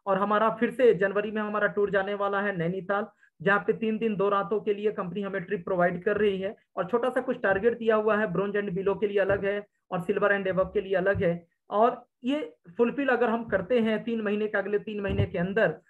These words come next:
तो हमें जो आमदनी हो रही है तो हो रही है, उसके अलावा company हमें trip अलग से, अपने खर्चे पे company हमको trip अलग से provide करेगी। उसके अलावा कुछ offers अभी हमारे September month के कुछ offer अभी हमारे चल रहे हैं।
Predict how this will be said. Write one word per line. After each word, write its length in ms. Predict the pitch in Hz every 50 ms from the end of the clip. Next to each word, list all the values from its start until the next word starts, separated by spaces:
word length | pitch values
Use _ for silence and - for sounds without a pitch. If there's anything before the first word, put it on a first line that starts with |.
| _ -
तो 60 | 220
हमें 220 | 190 202 214 247 247
जो 100 | 247 247
आमदनी 360 | 214 208 208 208 214 233 233
हो 160 | 196 214 220
रही 160 | 220 233 226 240
है 60 | 233
तो 120 | 233 240
हो 160 | 180 180 214
रही 200 | 233 226 220 214
है, 80 | 196 202
उसके 260 | 208 196 175 - 254
अलावा 520 | 254 - 214 202 202 202 214 220 240 240 226 226 - _ _ _ -
company 300 | 214 208 208 - 240 240
हमें 220 | 214 214 208 233 247
trip 320 | 240 - 214 254 254 - - -
अलग 240 | 208 214 247 254 247
से, 140 | - - 254
अपने 360 | 254 - - - 240 240 247
खर्चे 300 | 240 233 202 175 - 214
पे 120 | - 220
company 320 | 196 - 185 175 170 - 202
हमको 260 | 196 190 175 208 254
trip 300 | 247 247 233 220 220 -
अलग 220 | 165 165 175 170 170
से 140 | - 202 208 175 - -
provide 480 | - 170 160 151 156 160 190 - - -
करेगी। 420 | - 151 143 139 127 - 123 - - - - - _ - - - - -
उसके 180 | 233 233 240 269
अलावा 200 | 262 254 254 262
कुछ 180 | 254 - 277 -
offers 420 | - 240 220 196 175 277 262 -
अभी 160 | 262 226 240
हमारे 260 | 233 233 226 220 233 233
September 420 | 233 220 180 - 226 214 220 226
month 260 | 226 233 220 - -
के 60 | -
कुछ 220 | 233 - 240 - 220
offer 260 | 175 170 170 226 214
अभी 200 | 220 214 208 214
हमारे 260 | 214 202 202 196 202
चल 180 | 196 196 196 196
रहे 160 | 190 190 180
हैं। 180 | 175 190 214